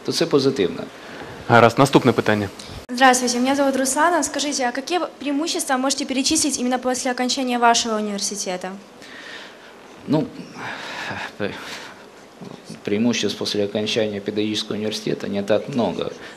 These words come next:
Speaker 1: Это общение с детьми, разве что, если поработать по профессии. А, каждый из вас, э, рано или поздно станет перед выбором, кем ему быть,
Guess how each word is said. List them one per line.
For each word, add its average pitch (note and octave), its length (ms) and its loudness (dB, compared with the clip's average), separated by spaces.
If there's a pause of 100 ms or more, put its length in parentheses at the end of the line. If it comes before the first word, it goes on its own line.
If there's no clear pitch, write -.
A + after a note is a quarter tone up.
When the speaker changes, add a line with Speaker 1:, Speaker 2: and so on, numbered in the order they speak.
(100)
Speaker 1:
Это F2 300 2
общение F2+ 420 -2
с F2+ 60 -4
детьми, F#2 320 -2
разве D#2+ 260 0
что, - 160 -8
если E2+ 220 -2
поработать F#2 560 -4
по - 100 -8
профессии. - 600 -4 (460)
А, F2 480 -4
каждый D3+ 360 2
из B2+ 100 0
вас, - 680 2
э, F#2 300 -4 (420)
рано G#2+ 240 2
или G#2+ 100 0
поздно G3 380 0
станет C3 400 2
перед A#2+ 260 0
выбором, B2+ 420 0
кем G#2+ 260 -2
ему G2 260 -2
быть, E2 340 -8